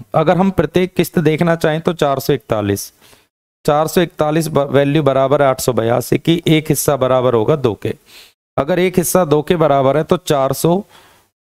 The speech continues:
बीस और चार सौ, टोटल कितना पैसा उधार लिया? पहली साल चार सौ बीस और अगली साल चार सौ, तो आठ सौ बीस की वैल्यू आपको निकालनी है।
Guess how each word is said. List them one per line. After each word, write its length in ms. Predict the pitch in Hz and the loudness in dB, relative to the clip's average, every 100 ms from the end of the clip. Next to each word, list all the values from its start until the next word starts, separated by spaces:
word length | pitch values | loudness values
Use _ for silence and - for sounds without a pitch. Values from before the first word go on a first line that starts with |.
| _ - | _ -4
बीस 320 | 139 165 170 | -2 0 0
और 140 | 165 | 0
चार 280 | - 117 107 | 2 0 0
सौ, 220 | - - 123 _ _ _ _ _ _ _ _ | -4 -6 -8 _ _ _ _ _ _ _ _
टोटल 280 | 165 165 202 | -2 0 -2
कितना 320 | 180 185 170 180 | 0 -2 0 0
पैसा 300 | 160 147 170 | 0 0 -2
उधार 320 | 113 110 107 | 0 0 0
लिया? 240 | 107 107 - _ _ _ - | 2 2 -2 _ _ _ -2
पहली 240 | 151 151 175 | 0 0 0
साल 240 | 180 170 | -2 -4
चार 260 | 165 151 139 | -2 -2 0
सौ 160 | 139 147 | 0 2
बीस 260 | 156 170 | 2 2
और 80 | 175 | 0
अगली 240 | 143 131 127 | 0 0 0
साल 220 | 131 135 | 0 -2
चार 280 | - 120 104 | -2 -2 -2
सौ, 220 | - 151 120 _ _ _ _ _ _ _ _ _ - | -8 -12 -12 _ _ _ _ _ _ _ _ _ -6
तो 40 | |
आठ 280 | 147 135 151 | -2 -2 -2
सौ 160 | - 180 | 0 0
बीस 240 | 156 175 | 0 0
की 120 | - 175 | 0 2
वैल्यू 280 | 175 170 170 | 4 4 2
आपको 220 | 165 170 | 0 -2
निकालनी 420 | 156 156 147 151 | 0 0 0 0
है। 140 | 151 | -2